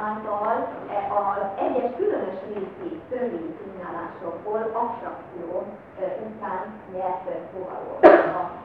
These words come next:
általános törvényi tényállás. Feltető az a kérdés, hogy ha van már egy minden bűncselekményre érvényes általános bűncselekmény fogalom, akkor miért kell egy általános törvényi tényállás, ö, fogalma is? Mert a bűncselekmény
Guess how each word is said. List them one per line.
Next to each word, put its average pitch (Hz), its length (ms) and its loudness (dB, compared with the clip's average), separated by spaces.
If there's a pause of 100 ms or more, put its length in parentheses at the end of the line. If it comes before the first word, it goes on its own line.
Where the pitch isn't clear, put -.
általános - 500 2
törvényi 349 340 -2 (100)
tényállás. 370 460 -10 (800)
Feltető 320 420 4 (100)
az 339 160 4
a - 100 0
kérdés, 226 420 2
hogy - 180 -4
ha 214 80 2 (380)
van 359 180 6
már 311 200 8
egy 214 140 0
minden 269 300 4
bűncselekményre 214 720 2 (140)
érvényes 196 380 -2 (140)
általános - 520 2
bűncselekmény 196 640 -4
fogalom, 226 380 2 (420)
akkor 220 220 2 (460)
miért 403 280 0
kell 226 280 4
egy 208 100 0 (100)
általános - 540 2
törvényi 175 480 0
tényállás, 185 440 -6 (120)
ö, 170 40 0 (180)
fogalma 165 500 -2 (540)
is? - 120 -8 (500)
Mert 254 180 2 (100)
a - 20 8 (560)
bűncselekmény 294 680 4